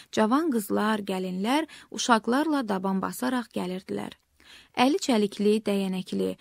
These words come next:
qoltuğu ağaclı qocalar, həyatın şil şikəstləri isə elə bəri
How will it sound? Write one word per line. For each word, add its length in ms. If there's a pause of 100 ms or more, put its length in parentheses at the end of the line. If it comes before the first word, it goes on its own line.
(180)
qoltuğu 480
ağaclı 520
qocalar, 580 (260)
həyatın 480
şil 240
şikəstləri 720
isə 240 (100)
elə 320
bəri 240